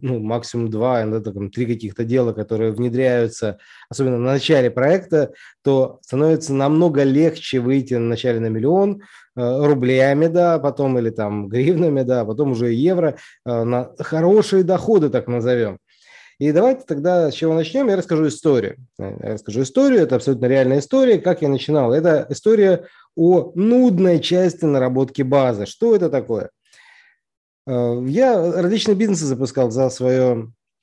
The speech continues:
за свои сорок три года, сейчас мне сорок три года, и за это время, э, ну, так уж получилось, что бу-, свой первый бизнес я начинал в шесть лет.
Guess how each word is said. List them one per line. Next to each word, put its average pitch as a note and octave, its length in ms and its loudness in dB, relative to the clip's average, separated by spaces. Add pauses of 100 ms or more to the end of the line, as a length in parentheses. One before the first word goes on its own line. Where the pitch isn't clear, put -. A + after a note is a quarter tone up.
(800)
за B2+ 100 0
свои C#3+ 160 0
сорок C#3+ 300 0
три C3+ 100 -2
года, F#3+ 300 2
сейчас G#2 160 -8
мне G#2+ 120 -6
сорок G#2 200 -8
три B2 80 -6
года, F3+ 320 0 (380)
и C3 520 4
за D3+ 460 2
это D3 220 0
время, C#3+ 720 2
э, B2 300 -4
ну, B2+ 720 -8
так C#3 180 -4
уж - 160 -20
получилось, C#3 560 0
что A#2+ 680 -2
бу-, B2+ 140 -8
свой D3 180 -2
первый F#3+ 280 2
бизнес C3+ 360 -2
я C3 140 0
начинал C3 520 -2
в - 40 -16
шесть C#3 240 -2
лет. B2+ 240 0